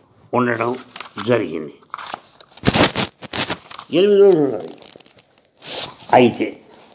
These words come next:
అది ఆవిడ భక్తి అన్నమాట. సంతోషంగానే గడిపింది.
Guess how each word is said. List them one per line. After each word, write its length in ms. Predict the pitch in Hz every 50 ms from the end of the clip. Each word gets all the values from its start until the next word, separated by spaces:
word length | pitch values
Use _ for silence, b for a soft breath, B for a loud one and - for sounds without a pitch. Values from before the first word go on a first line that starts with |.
| _ - - - - _ _ _ - - - - _ _ - - - - - - _ - - - - - - - -
అది 120 | 175 185
ఆవిడ 260 | 180 175 175 160 143
భక్తి 340 | 117 - 160 160 - - 226
అన్నమాట. 500 | 214 196 165 139 113 - - - 87 92 - - - - - - _ _ _ _ _ _ - -
సంతోషంగానే 640 | 147 156 156 - 233 196 160 - 185 208 214 208 185
గడిపింది. 520 | 139 127 113 95 - 98 90 78 78 -